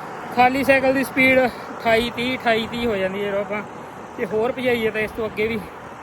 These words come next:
ਹੋ ਜੂਗੀ, ਪਰ normally ਸਪੀਡ ਇੰਨੀ ਹੋ ਜਾਂਦੀ ਆ ਕਿਉਂਕਿ ਭਾਰ ਨਹੀਂ ਹੁੰਦਾ, ਵਧੀਆ ਆਰਾਮ ਦੇ ਨਾਲ ਚੱਲਦਾ। ਤੇ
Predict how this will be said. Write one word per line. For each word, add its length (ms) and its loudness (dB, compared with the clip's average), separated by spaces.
ਹੋ 120 -2
ਜੂਗੀ, 160 -4
ਪਰ 140 -6
normally 360 0
ਸਪੀਡ 260 -6
ਇੰਨੀ 220 -6
ਹੋ 220 -4
ਜਾਂਦੀ 300 -2
ਆ 80 -2
ਕਿਉਂਕਿ 280 -6
ਭਾਰ 240 4
ਨਹੀਂ 120 -2
ਹੁੰਦਾ, 140 0
ਵਧੀਆ 260 0
ਆਰਾਮ 280 0
ਦੇ 160 2
ਨਾਲ 120 -2
ਚੱਲਦਾ। 380 4
ਤੇ 300 -8